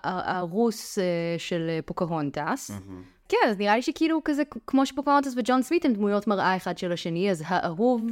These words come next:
Speaker 1: שלה והאהוב שלו, הם נורא מתעצבנים מזה שהם ביחד. זהו, ואז מתחיל כל הבלגן, וכאילו קוקואם מקפח את חייו ואת, ואת החזה המרשים שלו. זה באמת, זה, זה מוות נוראי, כי כאילו,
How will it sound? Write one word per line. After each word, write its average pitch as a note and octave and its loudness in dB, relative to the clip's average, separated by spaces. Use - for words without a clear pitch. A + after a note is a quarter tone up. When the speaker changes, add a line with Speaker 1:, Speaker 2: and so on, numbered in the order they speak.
Speaker 1:
שלה E3+ -2
והאהוב F#3 -2
שלו, F3 0
הם F#3 2
נורא D#3+ 0
מתעצבנים G3 2
מזה D#3+ 0
שהם F#3+ -2
ביחד. G#3+ -4
זהו, C4 4
ואז G#3+ 4
מתחיל D#4+ -2
כל D#4+ 4
הבלגן, G3+ 2
וכאילו F#3 -2
קוקואם F3+ 0
מקפח F#3 0
את G#3+ -6
חייו A#3+ 2
ואת, E3 -4
ואת E3+ -2
החזה E3+ -2
המרשים A3 2
שלו. F#3+ 0
זה D3 -8
באמת, D#3+ -6
זה, F3 -2
זה E3 -4
מוות F#3+ 2
נוראי, A3 2
כי A3 -2
כאילו, F#3 2